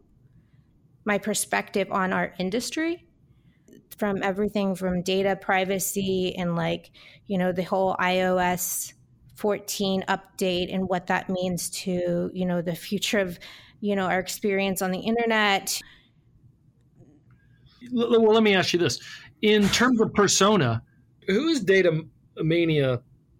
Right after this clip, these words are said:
Speaker 2: really targeting? Is it the young, newly graduated data scientist? Or is it the data scientist that's, you know, let's say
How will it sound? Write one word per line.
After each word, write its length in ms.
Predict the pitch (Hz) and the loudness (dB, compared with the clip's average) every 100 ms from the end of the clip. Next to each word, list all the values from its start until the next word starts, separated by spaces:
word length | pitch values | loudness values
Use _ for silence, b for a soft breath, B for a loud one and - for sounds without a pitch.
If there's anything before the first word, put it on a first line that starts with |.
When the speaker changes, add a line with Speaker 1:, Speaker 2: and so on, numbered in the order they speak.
| _ _ | _ _
Speaker 2:
really 300 | 156 165 156 | 2 4 4
targeting? 460 | 131 143 127 113 95 - - | 2 2 2 -2 -6 -8 -2
Is 200 | 156 139 | 0 2
it 200 | 156 - _ - | 0 -4 _ -2
the 100 | 156 | 2
young, 640 | 160 175 180 180 180 175 214 - - - | 4 4 4 4 2 2 -2 -10 -16 -2
newly 1080 | 151 175 190 180 180 180 170 170 165 151 - _ - | 2 4 4 4 2 2 0 0 -2 -4 -10 _ -4
graduated 920 | 165 170 156 165 170 165 160 143 139 - _ - | 0 2 2 2 2 2 0 -2 -6 -16 _ -4
data 240 | 160 156 | 0 0
scientist? 680 | 135 185 220 247 330 - - - _ b b b b b b - | 0 0 0 0 0 -2 -4 -14 _ b b b b b b -4
Or 280 | 196 185 185 | 2 4 6
is 240 | 175 151 | 4 4
it 300 | 165 156 - - - | 2 2 -2 -8 -8
the 640 | 151 135 165 160 160 156 151 | -4 -2 0 2 0 0 0
data 320 | 131 175 170 | 2 2 2
scientist 800 | - 175 170 160 - 165 - - | 2 2 2 0 0 0 0 0
that's, 460 | 160 143 - - - | 0 0 -4 -6 -8
you 180 | 202 147 | -4 -2
know, 120 | 123 | 0
let's 220 | 139 139 | 0 0
say 420 | - 160 151 143 | 0 2 2 0